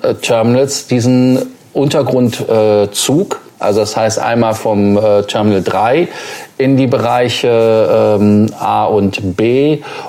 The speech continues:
und dann natürlich, äh, in C ist das auch Lauferei oder dann, wenn man natürlich zwischen den, ähm, Terminals connecten möchte, gibt's auch sogar einen Airside-Bus. Also das gibt es alles, nur dieses ist in Istanbul,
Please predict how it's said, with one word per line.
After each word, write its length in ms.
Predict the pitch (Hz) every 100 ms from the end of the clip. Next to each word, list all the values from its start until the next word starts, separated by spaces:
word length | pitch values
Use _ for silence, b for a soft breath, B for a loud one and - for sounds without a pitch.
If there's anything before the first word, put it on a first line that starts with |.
| -
und 260 | 123 117 -
dann 320 | 120 117 123
natürlich, 640 | 135 - 147 131 131 - 104
äh, 360 | 110 120 113
in 160 | 113 107
C 420 | - - 127 139
ist 260 | 160 127 -
das 160 | -
auch 280 | - 113 -
Lauferei 680 | 139 143 151 147 143 147 156 B B B
oder 300 | 123 135 147
dann, 260 | 139 135 127
wenn 140 | 127
man 160 | 127 127
natürlich 480 | 123 117 131 113 -
zwischen 420 | 139 123 160 127
den, 500 | 131 127 123 123 120
ähm, 560 | 113 113 113 110 110 107 - -
Terminals 500 | 127 120 120 113 -
connecten 480 | 107 113 117 160
möchte, 240 | 123 117 117
gibt's 220 | 107 -
auch 180 | 117 104
sogar 280 | - 104 104
einen 420 | 104 101 101 101
Airside-Bus. 1120 | - 117 110 - 98 98 - 113 165 - - B B B B
Also 220 | 110 107
das 240 | 113 107 -
gibt 200 | 123 131
es 260 | 110 -
alles, 380 | - 139 170 -
nur 160 | 135 117
dieses 520 | 101 117 110 165 131
ist 240 | - 117
in 220 | - 123 110
Istanbul, 1040 | 107 - 147 131 143 165 160 156 107